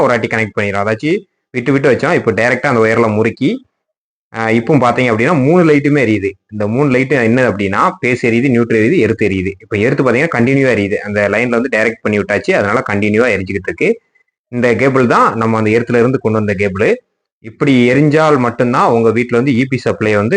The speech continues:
கரெக்டா இருக்கு அப்படின்னு அர்த்தம். அதாச்சும் எர்த் கரெக்டா இருக்கு, பேஸ் கரெக்டா இருக்கு, நியூட்ரல் கரெக்டா இருக்குன்னு அர்த்தம். அதாச்சும் எர்த் கரெக்டா இருந்தா மட்டும்தான், ஆ, அதாச்சும் கிரைண்டரு இல்லைன்னா ஒரு வாஷிங் மிஷினோ ஏதோ பாடியில சப்ளை வந்துச்சு அப்படின்னா, எர்த் கரெக்டா இருந்துச்சுன்னா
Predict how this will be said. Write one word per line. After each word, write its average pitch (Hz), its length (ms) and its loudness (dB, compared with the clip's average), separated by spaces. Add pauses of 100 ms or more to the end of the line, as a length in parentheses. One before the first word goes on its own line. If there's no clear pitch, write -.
கரெக்டா 110 340 -2
இருக்கு 104 180 -2
அப்படின்னு 98 260 0
அர்த்தம். 95 200 -4
அதாச்சும் 101 360 -2
எர்த் 117 260 -2
கரெக்டா 104 320 -4
இருக்கு, 123 200 -2 (640)
பேஸ் 135 260 0
கரெக்டா 110 380 -2
இருக்கு, 98 200 -2 (460)
நியூட்ரல் 135 280 0
கரெக்டா 107 260 -2
இருக்குன்னு 104 280 -2
அர்த்தம். 92 280 -4
அதாச்சும் 104 420 -2
எர்த் 143 260 0
கரெக்டா 107 300 -2
இருந்தா 110 220 0
மட்டும்தான், 98 400 -2 (520)
ஆ, 104 80 -8 (380)
அதாச்சும் 120 360 0 (400)
கிரைண்டரு 120 440 2 (320)
இல்லைன்னா 113 340 -2
ஒரு 110 120 0
வாஷிங் 110 280 -2
மிஷினோ 117 300 -2
ஏதோ 123 100 2 (100)
பாடியில 107 320 0 (520)
சப்ளை 135 340 -2
வந்துச்சு 107 280 -2
அப்படின்னா, 92 320 -2 (560)
எர்த் 135 300 -4
கரெக்டா 117 240 -2
இருந்துச்சுன்னா 110 340 0